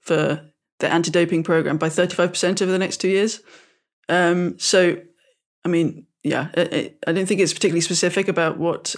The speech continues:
uh, they, what they're gonna be going for, but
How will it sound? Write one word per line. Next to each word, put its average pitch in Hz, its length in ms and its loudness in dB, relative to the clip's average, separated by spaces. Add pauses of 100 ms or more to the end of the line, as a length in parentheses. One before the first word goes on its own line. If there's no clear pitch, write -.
uh, 151 280 0 (800)
they, 170 360 0 (760)
what 170 200 -2
they're 156 140 2
gonna 160 180 0
be 151 400 -2 (380)
going 170 240 2
for, 185 260 2
but 160 320 0